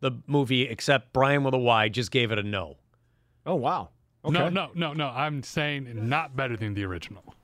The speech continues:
Speaker 3: Not.
Speaker 2: Serious, but serious. But it's still worth seeing.
Speaker 3: Oh, yeah.
Speaker 2: I have heard real movie people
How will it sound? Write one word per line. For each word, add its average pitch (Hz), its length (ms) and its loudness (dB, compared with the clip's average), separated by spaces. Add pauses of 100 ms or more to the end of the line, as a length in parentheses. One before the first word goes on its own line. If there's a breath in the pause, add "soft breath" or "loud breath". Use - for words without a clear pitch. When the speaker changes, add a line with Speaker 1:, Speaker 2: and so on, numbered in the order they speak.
(100)
Speaker 3:
Not. 120 320 -4 (180)
Speaker 2:
Serious, 185 540 -2
but 165 320 -6
serious. 185 360 2
But 165 140 4
it's 170 100 0
still 254 240 4
worth 214 220 4
seeing. 117 360 -2 (220)
Speaker 3:
Oh, 330 120 0
yeah. 220 220 -4 (200)
Speaker 2:
I 185 160 6
have 233 200 2
heard 180 420 0 (600)
real 202 460 4
movie 151 480 2 (220)
people 95 480 -2